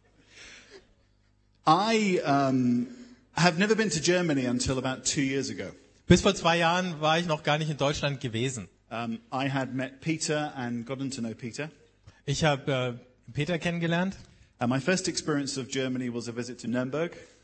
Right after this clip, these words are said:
Speaker 2: Meine erst-, mein erster Besuch in Deutschland war ein Besuch in Nürnberg.
Speaker 1: Um, and then I went to Berlin with my daughter.
Speaker 2: Dann war ich mit meiner Tochter zusammen in Berlin.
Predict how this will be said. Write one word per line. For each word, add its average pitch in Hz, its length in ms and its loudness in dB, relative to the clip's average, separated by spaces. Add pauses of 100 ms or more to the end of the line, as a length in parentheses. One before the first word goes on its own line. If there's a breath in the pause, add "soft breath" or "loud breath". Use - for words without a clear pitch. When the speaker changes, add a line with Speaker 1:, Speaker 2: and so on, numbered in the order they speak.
(120)
Speaker 2:
Meine 143 280 4
erst-, 156 640 -4
mein 139 200 -2
erster 139 300 -4
Besuch 143 220 -4
in 131 60 -4
Deutschland 139 460 -2
war 131 340 0
ein 120 160 -6
Besuch 113 240 -6
in 113 100 -4
Nürnberg. 165 380 -4 (420 soft breath)
Speaker 1:
Um, 107 340 0
and 117 360 0
then 123 120 2
I 127 180 -2
went 127 300 -6
to 120 140 -4
Berlin 123 440 -2
with 123 100 -8
my 110 160 -10
daughter. 139 380 -8 (460 soft breath)
Speaker 2:
Dann 147 340 0
war 139 140 2
ich 139 80 -4
mit 131 100 -8
meiner 123 200 -4
Tochter 196 300 -4
zusammen 127 360 -4
in 113 100 -4
Berlin. 110 460 -4